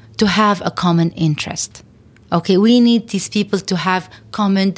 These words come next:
shared هدف. طيب, فا if you, if you, يعني, um, I'm a mom, okay, and this, I have,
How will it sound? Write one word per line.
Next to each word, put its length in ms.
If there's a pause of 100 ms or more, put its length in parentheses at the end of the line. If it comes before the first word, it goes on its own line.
shared 760 (440)
هدف. 460 (420)
طيب, 320 (400)
فا 320
if 240
you, 300
if 220
you, 320
يعني, 380 (480)
um, 240 (180)
I'm 200
a 80
mom, 420 (260)
okay, 380
and 160
this, 160 (220)
I 80
have, 280